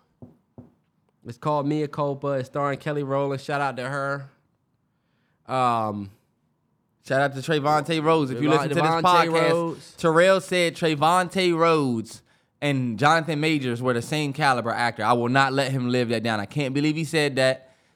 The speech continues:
Speaker 2: Trayvonte Rhodes, I feel like,
Speaker 1: Terrence,
Speaker 2: was the
Speaker 1: I
Speaker 2: standout
Speaker 1: never
Speaker 2: performance
Speaker 1: said
Speaker 2: in the
Speaker 1: that.
Speaker 2: movie,
Speaker 1: I
Speaker 2: but
Speaker 1: said Nate Parker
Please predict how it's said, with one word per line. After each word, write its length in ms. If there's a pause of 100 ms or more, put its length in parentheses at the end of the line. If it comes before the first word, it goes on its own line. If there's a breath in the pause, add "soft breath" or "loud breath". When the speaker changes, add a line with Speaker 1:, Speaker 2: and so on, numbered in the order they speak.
(120)
Speaker 2:
Trayvonte 520
Rhodes, 280
I 120
feel 140
like, 100
Speaker 1:
Terrence, 40
Speaker 2:
was 80
the 60
Speaker 1:
I 100
Speaker 2:
standout 200
Speaker 1:
never 160
Speaker 2:
performance 400
Speaker 1:
said 20
Speaker 2:
in 60
the 100
Speaker 1:
that. 80
Speaker 2:
movie, 280 (220 loud breath)
Speaker 1:
I 120
Speaker 2:
but 180
Speaker 1:
said 240
Nate 480
Parker 680